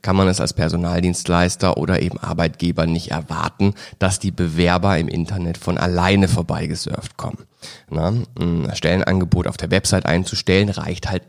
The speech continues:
eben einfach nicht mehr aus. Und auch in den einschlägigen Jobportalen, sei es Stepstone, Monster, Indeed und so weiter,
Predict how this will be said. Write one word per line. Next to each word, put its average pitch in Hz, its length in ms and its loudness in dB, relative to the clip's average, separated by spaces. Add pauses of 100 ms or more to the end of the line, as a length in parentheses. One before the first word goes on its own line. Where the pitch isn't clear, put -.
eben - 340 -8
einfach 90 500 -2 (160)
nicht 90 280 0
mehr 90 320 0
aus. - 440 -8 (640)
Und 101 140 4
auch 120 180 4
in 127 80 8
den 117 120 6
einschlägigen 113 680 2
Jobportalen, 110 1120 2
sei 90 160 -6
es 95 140 -6
Stepstone, 87 600 0
Monster, 90 560 -2
Indeed 90 460 -4
und 87 100 0
so 85 160 -2
weiter, 90 360 2